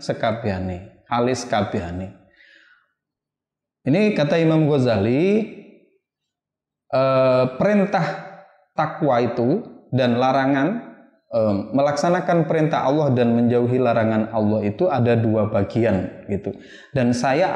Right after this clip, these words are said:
akan menjelaskan dengan, eh, beberapa keterangan yang ringkas dari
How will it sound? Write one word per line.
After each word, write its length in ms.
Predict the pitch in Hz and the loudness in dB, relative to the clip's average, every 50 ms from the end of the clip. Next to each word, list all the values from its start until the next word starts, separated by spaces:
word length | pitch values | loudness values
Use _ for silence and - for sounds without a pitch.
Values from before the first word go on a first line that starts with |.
| 135 131 | -2 -2
akan 220 | - - 175 170 | -2 0 0 2
menjelaskan 800 | 165 165 151 143 131 127 120 113 107 104 - - - - 160 202 220 233 247 - - - - - - - | 2 2 4 2 2 2 2 2 0 -2 -4 -6 -4 0 0 2 2 0 0 -4 -8 -14 -16 -20 -8 -2
dengan, 800 | - 131 131 131 123 120 131 160 208 202 202 107 214 220 - - - - - - - | 0 0 2 2 2 2 2 2 2 2 0 0 -2 -4 -8 -12 -18 -20 -20 -18 -6
eh, 300 | - 123 127 135 135 127 | -2 0 2 4 4 4
beberapa 880 | 123 123 120 120 117 131 127 127 113 110 - - 139 131 131 - - - | 4 2 2 2 2 2 2 2 0 0 -2 -2 -2 -2 -2 -4 -4 -6
keterangan 560 | 143 - - 143 143 143 143 151 156 160 156 | -4 -2 -2 0 0 2 2 2 2 2 2
yang 240 | 160 165 160 160 160 | 2 2 2 2 2
ringkas 720 | 180 185 185 180 185 - 147 131 - - - - - 123 | 2 2 0 0 0 -2 -2 -2 -4 -6 -8 -8 -8 -6
dari 640 | 107 120 120 110 101 101 110 139 185 208 220 233 - | -2 0 2 2 2 2 2 2 2 2 0 -2 -4